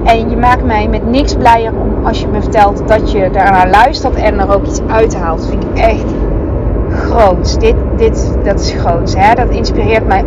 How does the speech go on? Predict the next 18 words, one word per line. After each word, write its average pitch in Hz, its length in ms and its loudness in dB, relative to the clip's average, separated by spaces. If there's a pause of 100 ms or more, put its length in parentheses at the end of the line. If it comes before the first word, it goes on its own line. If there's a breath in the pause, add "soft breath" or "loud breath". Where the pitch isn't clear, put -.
ook 233 180 2
weer 202 160 -2
voor 196 120 -2
nieuwe 202 260 0
podcast. 170 600 0
En - 360 -2
mocht 254 320 0
je 311 80 -2
zeggen, 240 400 2 (440 loud breath)
lijkt 196 200 2
me 202 100 0
best 233 240 2
wel 269 120 2
leuk 233 380 2
om 202 180 0
via 240 240 2
jouw 214 240 4
Instagram 202 540 0